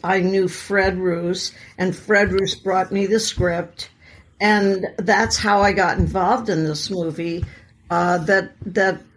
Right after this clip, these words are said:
that it came to me. And it was, it makes very big sense to me because,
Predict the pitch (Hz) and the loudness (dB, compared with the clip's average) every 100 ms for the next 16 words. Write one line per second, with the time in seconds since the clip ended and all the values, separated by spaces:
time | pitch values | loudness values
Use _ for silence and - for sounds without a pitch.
0 | _ 180 - 180 202 190 202 - 240 269 | _ -18 -14 -2 0 2 0 -2 0 2
1 | - - 131 - - - - - - 185 | 2 -2 -4 -6 -14 -16 -6 -4 0 0
2 | 190 180 202 185 208 190 185 170 - - | 2 2 0 0 -2 2 4 2 -2 0
3 | 190 196 185 - 196 190 180 180 - - | 0 2 0 -2 0 2 2 2 -2 -12
4 | 220 196 175 160 - 269 285 - - 135 | -2 0 0 0 0 2 2 0 -4 -6
5 | 139 170 180 - 196 180 175 | -4 -4 -6 -2 0 0 -2